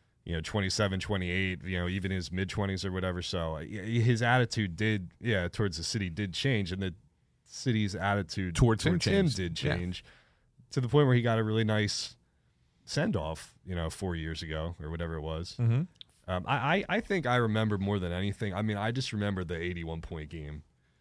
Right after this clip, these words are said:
Speaker 2: Oh, against the Raptors.
Speaker 1: Against the Raptors, yeah. And, uh,
Speaker 2: Yeah.
Speaker 1: trivia question for you was on Crossing Broad today. Can you name the second highest scorer on the Lakers roster that night?
Speaker 2: I read it, so I can't say.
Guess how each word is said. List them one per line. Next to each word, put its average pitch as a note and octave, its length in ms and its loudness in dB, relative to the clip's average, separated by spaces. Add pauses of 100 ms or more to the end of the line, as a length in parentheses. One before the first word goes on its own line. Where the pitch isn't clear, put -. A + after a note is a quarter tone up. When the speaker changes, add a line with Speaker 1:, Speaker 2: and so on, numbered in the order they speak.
(120)
Speaker 2:
Oh, B2 280 -2 (160)
against B2 360 8
the G#2 80 -6 (200)
Raptors. A#2+ 180 12
Speaker 1:
Against G2 280 4
the F#2 60 -2
Raptors, F2 540 -2
yeah. E2+ 300 -2 (100)
And, F#2 220 -2
uh, E2+ 180 0
Speaker 2:
Yeah. E2+ 60 -4
Speaker 1:
trivia A#2 340 4
question F#2 420 0
for F2 280 -4
you E2 80 -4
was E2 160 -6
on E2+ 100 -4
Crossing - 400 -2
Broad E2+ 280 -4
today. D#2+ 280 -6
Can F#2+ 160 -2
you G#2 120 2
name A2 560 2
the F2+ 340 -4
second G#2+ 420 -2
highest F#2+ 400 -2
scorer F#2+ 580 -2
on F#2+ 140 -2
the F2+ 80 0
Lakers F2 440 -2
roster F2+ 440 -4
that F#2 160 -2
night? F#2+ 300 -4
Speaker 2:
I F2 100 -10
read F2 220 -6
it, D2 160 -14
so F2+ 120 -4
I D#2+ 120 -4
can't C#2+ 260 -8
say. - 140 -10